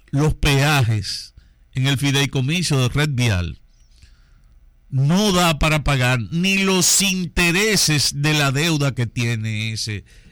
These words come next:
ese mismo fideicomiso. Ni los intereses. Y tiene una deuda que supera,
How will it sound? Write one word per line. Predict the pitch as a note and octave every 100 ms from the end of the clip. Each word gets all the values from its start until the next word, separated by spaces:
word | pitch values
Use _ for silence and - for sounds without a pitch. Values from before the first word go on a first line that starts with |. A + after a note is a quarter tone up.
| -
ese | C3 A#2 B2
mismo | A2+ A2+ G#2+ G2+
fideicomiso. | A2+ G2+ G2 G#2+ A#2 D#3 - - - - _ - _ _ _ - - _ - _ _ _ _ _ - - - -
Ni | C#3+ F3+ A#3
los | A#3 G3+ -
intereses. | G#3 G#3+ - G#3 C#3+ C3+ B2 G2+ E2+ - - - -
Y | B2+
tiene | B2+ C3 B2+
una | B2 A2+
deuda | A2 A#2 A#2 G#2
que | G#2+
supera, | - G2+ A2 A2 G2+ F2+